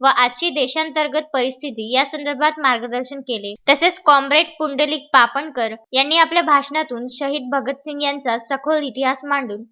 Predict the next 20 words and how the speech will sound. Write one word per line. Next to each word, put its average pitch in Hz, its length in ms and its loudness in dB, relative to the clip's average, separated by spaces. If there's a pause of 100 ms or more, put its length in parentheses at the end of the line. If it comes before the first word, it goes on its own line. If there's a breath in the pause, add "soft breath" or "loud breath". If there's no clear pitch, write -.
(140)
भावपूर्ण 320 560 4
वातावरणात 262 720 0
हा 285 100 4
कार्यक्रम 254 460 0
संपन्न 233 520 -6
झाला. 208 380 -6 (220)
या 269 140 6
कार्यक्रमात 269 720 0 (120)
बेबी 277 280 0
सुरजुसे, 262 680 -6 (260)
गुंफा 269 360 2
गेडाम, 240 460 -2 (200)
नीता 254 320 2
बनसोड, 269 580 -4
सुनीता 269 560 -2
साटोटे, 247 680 -2 (180)
माला 254 380 6
जिरापुरे, 262 680 0
मोहिनी 262 500 -4
शापामोहन, 247 840 -2